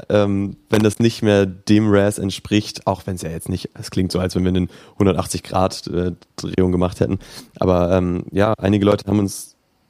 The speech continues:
vielleicht auch, finden uns vielleicht auch nicht mehr so gut und das ist auch vollkommen okay. Dafür gibt's dann vielleicht noch die ersten beiden Alben, die sind ja nicht weg. <laughs> Ähm, aber ich hatte nie persönlich die Angst, Leute zu enttäuschen.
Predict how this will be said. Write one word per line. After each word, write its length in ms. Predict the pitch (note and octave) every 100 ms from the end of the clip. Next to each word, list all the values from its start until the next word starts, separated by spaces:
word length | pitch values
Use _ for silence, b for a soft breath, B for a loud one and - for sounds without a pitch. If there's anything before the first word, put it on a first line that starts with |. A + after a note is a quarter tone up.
| _ _ _
vielleicht 380 | - G2+ G2+ -
auch, 300 | G2 F2+ - _ _ -
finden 140 | G2
uns 140 | G2+ F#2+
vielleicht 220 | F#2 F#2
auch 60 | F#2
nicht 180 | A2 -
mehr 160 | B2+
so 200 | B2 A#2+
gut 220 | A#2 A#2+
und 160 | - G2
das 100 | G2
ist 140 | G2+
auch 100 | G2+
vollkommen 340 | - G2+ F#2+ F#2+
okay. 260 | F#2 A#2
Dafür 260 | G#2 G2 G2
gibt's 220 | G2 -
dann 160 | - G#2
vielleicht 260 | G#2+ G2+
noch 100 | G2+
die 160 | G2+ F#2+
ersten 280 | G2+ - G2
beiden 240 | G2 G2
Alben, 300 | F#2 G2 G2
die 80 | F#2+
sind 180 | F#2 F#2+
ja 60 | F#2+
nicht 180 | F#2
weg. 240 | G2 - - B B G#2 -
<laughs> 300 | A2+ - G2+
Ähm, 260 | G#2 G#2 b b b b b b b _ -
aber 580 | G2+ G2 G2 G2 G2 -
ich 160 | - G#2+
hatte 180 | A2+ G2+
nie 380 | - G#2 A2+ C3+
persönlich 460 | C3 A#2 A#2 A#2 -
die 100 | G2+
Angst, 480 | G2+ G#2 - - -
Leute 580 | G2 G2+ G2+ G2 F#2+ -
zu 200 | - -
enttäuschen. 840 | F#2 - G2 F#2 G2 - F2+